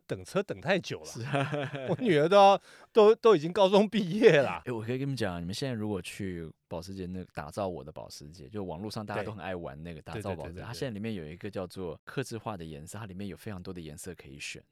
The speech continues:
Speaker 2: 就不再只是你在表面的表单上面看到的车色可以选。
Speaker 1: 我已经去玩过了。
Speaker 2: 对。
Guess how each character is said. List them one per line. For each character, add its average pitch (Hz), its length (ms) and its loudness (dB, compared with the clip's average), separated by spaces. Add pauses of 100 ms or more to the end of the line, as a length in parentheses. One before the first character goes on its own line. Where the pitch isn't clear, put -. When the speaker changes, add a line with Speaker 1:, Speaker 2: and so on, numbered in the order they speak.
Speaker 2:
就 131 100 -6
不 113 140 -10
再 131 120 -2
只 98 160 -12
是 92 400 -10 (200)
你 92 120 -16
在 117 160 -6
表 92 200 -8
面 98 160 -10
的 90 60 -12
表 73 180 -12
单 92 180 -12
上 92 160 -12
面 87 180 -12
看 95 220 -12
到 82 100 -10
的 73 120 -12
车 - 240 -14
色 76 180 -14
可 - 160 -20
以 67 100 -16
选。 - 240 -16
Speaker 1:
我 113 80 -4
已 107 40 -6
经 104 180 -6
去 98 80 -10
玩 92 220 -8
过 95 260 -10
了。 110 220 -16
Speaker 2:
对。 90 280 -6